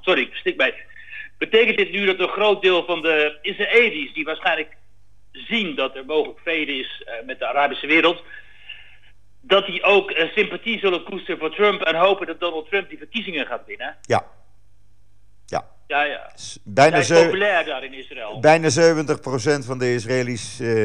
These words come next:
Speaker 2: zou het prima vinden als Trump, eh, zou winnen.
Speaker 1: Grappig, hè? Ik denk dat het in Nederland, eh, misschien twintig procent is of zo, niet
Speaker 2: Ja,
Speaker 1: meer.
Speaker 2: dan
Speaker 1: Dus, eh, de totaal andere perceptie dus van de we-, van de werkelijkheid dan, hè, in die landen.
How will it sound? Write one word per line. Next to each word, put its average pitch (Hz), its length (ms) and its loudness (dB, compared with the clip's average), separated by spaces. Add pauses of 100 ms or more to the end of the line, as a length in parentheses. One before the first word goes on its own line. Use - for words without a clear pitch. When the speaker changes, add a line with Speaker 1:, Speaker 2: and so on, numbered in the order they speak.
(540)
Speaker 2:
zou 113 220 0
het 98 140 -8
prima 117 300 -6
vinden 104 360 -4
als 101 220 -6
Trump, 101 300 -6 (120)
eh, 95 260 -4
zou 90 220 -4
winnen. 76 260 -10 (1080)
Speaker 1:
Grappig, 185 320 -2
hè? 143 100 2
Ik 160 120 0
denk 160 120 -4
dat 156 100 -2
het 131 120 -14
in 151 120 -6
Nederland, 156 460 -4
eh, 143 140 -8
misschien 135 460 -8
twintig 147 280 -2
procent 123 380 -6
is 113 140 -12
of - 100 -12
zo, 131 240 -6
niet 135 160 -6
Speaker 2:
Ja, 113 140 2
Speaker 1:
meer. - 160 -2 (280)
Speaker 2:
dan 110 180 -12
Speaker 1:
Dus, 139 180 -6
eh, 143 180 -2
de 147 140 -6
totaal 185 420 0
andere 175 480 0
perceptie 170 500 -8
dus 151 180 -12
van 151 140 -12
de 151 120 -4
we-, 151 220 -4
van 156 120 -12
de 143 60 -8
werkelijkheid 147 580 -8
dan, 123 180 -12
hè, 160 120 -10
in 151 120 -14
die 120 140 -16
landen. 101 300 -16